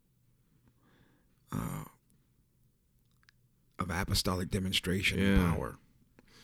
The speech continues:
Speaker 2: So you went to the Amazon, other places?
Speaker 1: <clears throat> Well,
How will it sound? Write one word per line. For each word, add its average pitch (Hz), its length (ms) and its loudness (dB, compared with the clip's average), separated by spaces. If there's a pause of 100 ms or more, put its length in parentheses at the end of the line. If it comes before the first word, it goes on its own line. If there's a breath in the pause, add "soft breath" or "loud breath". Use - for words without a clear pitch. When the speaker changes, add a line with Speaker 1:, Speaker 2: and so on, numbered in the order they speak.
(580 soft breath)
Speaker 2:
So - 140 -2
you 104 180 6
went 110 120 8
to 104 60 2
the 92 140 2
Amazon, 98 560 4 (420 loud breath)
other 92 180 0
places? 92 440 -2
Speaker 1:
<clears throat> 135 280 10
Well, 110 380 2